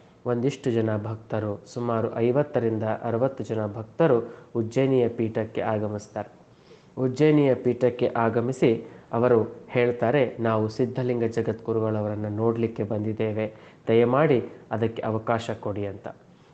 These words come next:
ಆಗ ಸಿದ್ಧಲಿಂಗ ಜಗದ್ಗುರುಗಳವರು ಸ್ನಾನ, ಪೂಜೆ, ಪ್ರಸಾದಗಳನ್ನು ಮುಗಿಸಿ ಸಿಂಹಾಸನ ಆರೂಢರಾಗಿರ್ತಾರೆ.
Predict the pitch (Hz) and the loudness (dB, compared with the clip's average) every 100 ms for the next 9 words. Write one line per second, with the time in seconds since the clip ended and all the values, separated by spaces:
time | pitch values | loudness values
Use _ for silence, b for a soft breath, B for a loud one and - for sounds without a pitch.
0 | - 113 113 110 117 110 113 113 110 110 | -4 0 0 0 -2 -2 0 0 0 0
1 | 113 110 - 110 107 107 131 131 - - | -2 -2 -4 -4 -2 2 4 2 0 -12
2 | - - 117 120 113 104 - - 123 120 | -12 0 2 4 2 0 -8 -4 0 2
3 | 113 104 - 113 110 123 123 120 113 110 | 2 0 -4 -8 -4 -2 0 0 0 0
4 | 107 104 110 120 135 98 B B B - | -2 -2 -4 2 0 0 B B B -20
5 | _ _ - - _ - - 127 120 123 | _ _ -20 -20 _ -20 -4 0 0 0
6 | 127 135 127 - 113 117 113 107 104 101 | 0 0 0 0 2 2 2 0 -2 -4
7 | 98 - 104 110 | -8 -8 -8 -8